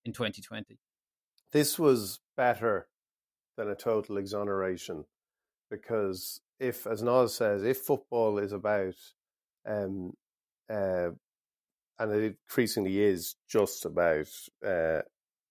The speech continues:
Speaker 2: kind of a tribal, uh, demarcation where you don't see the point, anyone else's point of view, and you just are always,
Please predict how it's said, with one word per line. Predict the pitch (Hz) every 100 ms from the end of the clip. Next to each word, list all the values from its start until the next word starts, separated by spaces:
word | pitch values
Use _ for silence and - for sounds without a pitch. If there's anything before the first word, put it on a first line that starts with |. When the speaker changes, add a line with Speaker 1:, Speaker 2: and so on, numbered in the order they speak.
| _ _ _ _ _ -
Speaker 2:
kind | 98
of | 82 _ _ -
a | 92
tribal, | - 98 92 85 85 82 80 - _ 117
uh, | 92 85 80 78 - _ _
demarcation | 98 90 85 - 87 85 - 82
where | 80 80
you | 82
don't | 85 85 -
see | 90 82 80 _ _ _ _ _
the | 95 -
point, | - 87 -
anyone | 92 90 85
else's | 82 - 87
point | 92 85
of | 85
view, | 82 82 80 78
and | 80
you | 80
just | 85 82 -
are | 98 82 80 -
always, | - 90 87 82 82 78 -